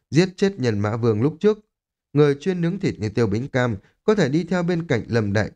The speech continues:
Thiếu, chỉ sợ cũng sẽ có tuyệt chiêu.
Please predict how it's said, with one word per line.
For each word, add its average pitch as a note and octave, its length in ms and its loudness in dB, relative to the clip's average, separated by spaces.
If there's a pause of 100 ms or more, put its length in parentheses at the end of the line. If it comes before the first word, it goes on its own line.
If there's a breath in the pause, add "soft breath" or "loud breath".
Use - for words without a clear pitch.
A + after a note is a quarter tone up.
Thiếu, D#3 300 2 (280)
chỉ B2 160 2
sợ A#2 300 0 (180)
cũng A2+ 180 0
sẽ C#3+ 220 -4
có G#2+ 280 0
tuyệt F#2 220 0
chiêu. C#3 240 4